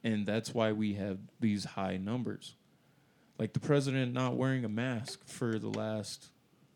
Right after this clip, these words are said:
however many months, like, publicly not wearing a mask is, is crazy. That just shows people of the United States, "Oh,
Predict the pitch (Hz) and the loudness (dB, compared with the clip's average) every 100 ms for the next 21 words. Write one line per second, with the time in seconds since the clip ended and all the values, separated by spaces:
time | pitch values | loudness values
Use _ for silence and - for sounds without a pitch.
0 | _ _ _ _ - _ - - 117 117 | _ _ _ _ -20 _ -14 -4 0 2
1 | 117 113 113 113 104 98 123 123 107 - | 2 2 0 0 0 2 4 4 2 -2
2 | - - _ - _ _ _ _ _ - | -12 -16 _ -20 _ _ _ _ _ -4
3 | 113 135 - 147 135 120 120 110 104 117 | -2 -2 4 4 4 2 2 2 4 2
4 | 120 117 120 107 101 117 117 107 - 117 | 2 2 2 0 0 0 0 -2 -4 -2
5 | 107 98 - - 113 110 - _ - 160 | -2 -4 -6 -2 -2 -4 -10 _ 0 2
6 | 180 131 104 113 120 135 - 151 143 139 | 2 2 2 2 2 0 0 0 2 2
7 | 135 - - - _ _ _ _ _ _ | 0 -6 -16 -20 _ _ _ _ _ _
8 | _ _ - - 151 135 131 123 120 117 | _ _ -12 2 4 6 6 6 4 4
9 | 123 123 120 113 151 135 135 135 120 | 4 4 2 2 0 2 4 6 6